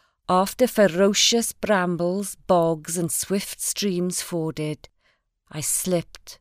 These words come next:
and fell, my downfall presaged by the squawk of the bright-eyed watching bird. I became an anorak island lying in a soft mud sea.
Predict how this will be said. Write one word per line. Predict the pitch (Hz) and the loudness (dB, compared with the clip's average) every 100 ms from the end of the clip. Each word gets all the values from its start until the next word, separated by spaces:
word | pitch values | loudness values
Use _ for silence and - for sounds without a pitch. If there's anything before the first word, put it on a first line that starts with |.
| _ | _
and | 185 | -10
fell, | 170 - 202 190 170 165 170 _ _ _ _ - | -8 -6 -4 -2 -4 -6 -12 _ _ _ _ -2
my | 240 247 | 2 2
downfall | 240 254 247 247 240 - 165 170 - | 2 2 4 2 0 -2 -4 -4 -6
presaged | - 285 285 - 202 160 160 - - - | -6 -4 -4 -4 -2 0 -2 -6 -10 -6
by | 190 | -4
the | 190 | -2
squawk | 202 - - 240 214 175 - | -2 -4 2 4 4 0 -8
of | 175 | -2
the | 185 | -2
bright-eyed | - 185 202 208 - 196 185 175 170 | 0 0 0 0 -2 0 2 0 0
watching | 175 170 - 196 | -4 -4 -4 -4
bird. | 180 180 180 165 160 - - _ _ _ _ _ _ _ _ _ | 0 0 0 0 -4 -8 -20 _ _ _ _ _ _ _ _ _
I | 147 170 | -4 -2
became | 151 170 - 196 208 220 226 | 0 -2 -4 -4 -2 0 2
an | 233 | 2
anorak | 220 233 254 269 269 254 226 | 2 2 0 0 -2 -4 -2
island | 202 185 175 160 156 151 - - | 0 0 -2 -4 -6 -10 -14 -8
lying | 190 208 214 220 233 226 | -4 -2 0 0 0 0
in | 160 | -2
a | 151 | -4
soft | - - - 185 - - - 165 | -6 -6 -6 -6 -10 -14 -12 -8
mud | 170 175 - | -6 -6 -10
sea. | - - 160 160 151 151 | -14 -10 -8 -6 -8 -12